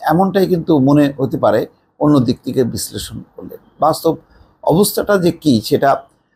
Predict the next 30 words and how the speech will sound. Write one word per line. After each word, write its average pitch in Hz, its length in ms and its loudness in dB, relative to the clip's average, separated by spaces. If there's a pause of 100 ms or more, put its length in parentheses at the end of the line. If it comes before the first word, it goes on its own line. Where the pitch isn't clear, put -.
(180)
সরকার, 139 460 0
নির্বাচন 127 420 -2
কমিশন 131 520 -4 (200)
সবাই 254 300 0
বুঝতে 170 320 -2
পারছে 113 320 -2
যে 113 100 -4
এখানে 131 280 -4
যে 131 80 0
একটা 117 380 0 (720)
কি 143 300 2
পরিস্থিতি 151 440 0
তৈরি 131 300 2
হবে, 113 160 0
তার 110 320 0
আলামত 127 480 0
কিন্তু 113 460 -4
আজকে - 300 -6
পাওয়া 151 260 2
গেছে। 107 300 -6 (500)
পাবনায় 131 480 2 (540)
ইতিমধ্যেই, 156 720 2 (120)
আহ, 127 160 0
মানে, 120 280 -2
গোলযোগ 117 380 -2
শুরু 131 200 -4
হয়েছে, 143 240 0
ব্যাপক 123 400 -2 (140)
হট্টগোল 120 380 0
হয়েছে, 131 280 -2